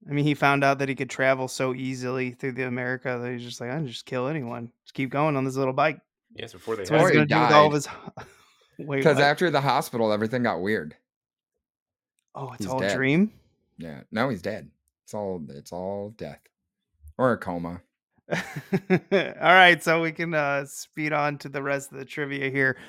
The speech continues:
Speaker 1: before we go into recommendations. Uh, like I said before, written by three comedians who had never written a script before. Phil Hartman, Paul Reubens, and Michael Varhol. Hey, was Varhol, was he part of the Groundlings? Brad,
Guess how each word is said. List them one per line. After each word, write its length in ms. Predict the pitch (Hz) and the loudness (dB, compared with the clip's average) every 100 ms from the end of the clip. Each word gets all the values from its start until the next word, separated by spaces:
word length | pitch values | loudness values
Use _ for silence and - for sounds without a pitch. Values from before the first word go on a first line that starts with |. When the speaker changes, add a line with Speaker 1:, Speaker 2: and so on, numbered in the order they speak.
| - | -2
Speaker 1:
before 180 | 160 156 | 6 6
we 80 | |
go 140 | 147 160 | 10 8
into 120 | 151 | 8
recommendations. 1080 | 160 160 156 156 160 151 170 156 147 143 117 - _ _ | 6 4 4 4 2 2 0 0 -2 -6 -10 -20 _ _
Uh, 160 | 143 147 | 4 6
like 120 | 151 | 4
I 40 | 151 | 2
said 180 | 165 151 | 0 -2
before, 500 | 143 160 156 147 139 | -2 0 2 2 0
written 260 | 151 156 | -2 -2
by 120 | 147 | -2
three 240 | 139 175 175 | -2 -4 -6
comedians 560 | - 151 151 160 160 | -4 -2 -2 -2 -4
who 80 | - | -4
had 120 | 147 | -4
never 260 | 135 147 143 | 0 -2 0
written 220 | 139 139 | -4 -4
a 40 | 131 | -10
script 320 | - 175 180 | -8 -6 -6
before. 540 | 156 - 147 143 160 175 _ _ _ _ _ _ _ _ | -8 -6 -4 -2 -2 -6 _ _ _ _ _ _ _ _
Phil 240 | - 139 127 | -4 -2 0
Hartman, 720 | 135 135 135 135 135 135 131 - _ _ _ _ | 0 0 0 -2 -2 -4 -6 -10 _ _ _ _
Paul 180 | 143 139 | 0 2
Reubens, 460 | 147 147 147 143 | 2 0 -2 -4
and 160 | 131 135 | -4 -4
Michael 640 | 131 139 139 135 131 - _ _ _ _ | -2 -4 -2 -2 -4 -8 _ _ _ _
Varhol. 580 | 135 139 127 131 135 151 - | -2 0 2 2 2 2 -2
Hey, 260 | 190 220 | -6 -4
was 240 | 208 233 175 | -4 -4 -4
Varhol, 640 | 156 226 311 302 302 302 | 2 4 6 4 2 0
was 140 | 185 - | -4 -10
he 120 | 254 | -8
part 280 | 262 254 247 | -4 -4 -4
of 140 | 233 | -8
the 80 | 233 | -8
Groundlings? 680 | 233 240 254 254 240 - _ _ _ _ | -4 -4 -6 -8 -12 -18 _ _ _ _
Brad, 320 | - 180 196 | -6 -4 -4